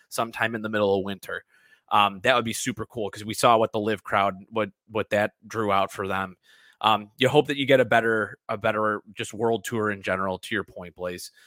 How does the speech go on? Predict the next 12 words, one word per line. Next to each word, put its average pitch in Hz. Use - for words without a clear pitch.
Um, 101
the 120
Ryder 131
Cup 139
should 135
be 123
great 120
again. 120
I 117
can't 127
see 127
them 113